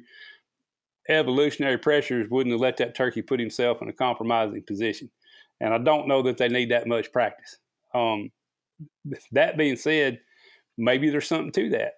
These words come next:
So they've tested some hens and realized that there is separate D N A sometimes amongst,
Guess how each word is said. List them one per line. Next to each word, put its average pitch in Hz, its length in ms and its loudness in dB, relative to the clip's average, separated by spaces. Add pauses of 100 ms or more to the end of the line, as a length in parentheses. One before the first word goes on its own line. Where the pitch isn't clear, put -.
So 123 380 0
they've 117 240 0
tested 160 440 -2
some 135 140 -4
hens 135 380 -2
and 113 200 -2
realized 120 580 2 (100)
that 117 200 0
there 131 200 4
is 147 400 0 (340)
separate 143 480 0
D 143 200 2
N 139 100 0
A 120 240 2
sometimes 120 600 -4
amongst, 117 360 -2